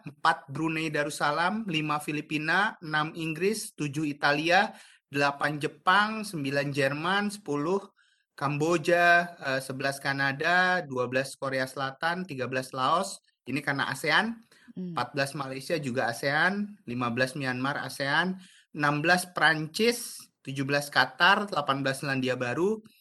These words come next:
Speaker 1: sembilan belas, eh, Singapura, dua puluh Thailand, dua satu Turki, Uni Emirat Arab, dan Vietnam. Jadi di antara dua puluh tiga negara ini ada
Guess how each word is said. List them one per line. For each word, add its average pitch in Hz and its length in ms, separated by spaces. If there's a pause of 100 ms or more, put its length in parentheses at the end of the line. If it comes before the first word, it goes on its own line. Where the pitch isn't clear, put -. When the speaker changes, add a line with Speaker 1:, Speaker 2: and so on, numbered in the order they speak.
(160)
Speaker 1:
sembilan 135 400
belas, - 480
eh, 131 160
Singapura, 196 720 (240)
dua 127 240
puluh 139 320
Thailand, 151 720 (240)
dua 135 160
satu 147 400
Turki, 202 560
Uni 151 240
Emirat 143 400
Arab, 151 320
dan 131 240
Vietnam. 120 560 (320)
Jadi 170 320
di 175 80
antara 165 1040 (240)
dua 151 240
puluh 160 160
tiga 156 240
negara 156 400
ini 175 160
ada 143 480